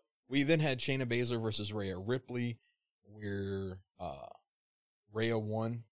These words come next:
I believe. Yeah, Rhea won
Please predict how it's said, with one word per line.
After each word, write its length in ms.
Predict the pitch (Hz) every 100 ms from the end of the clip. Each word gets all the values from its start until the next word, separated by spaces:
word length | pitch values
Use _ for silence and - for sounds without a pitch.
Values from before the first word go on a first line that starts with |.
| _ _ _ _ _ _ _ _ _ _ _ _ _ -
I 80 | 104
believe. 440 | 98 98 101 104 _ _ _ _ _ _ _ _ _ _ _ _ _ _ _ _ _ _ -
Yeah, 200 | - - _
Rhea 240 | 101 104
won 340 | 101 104 104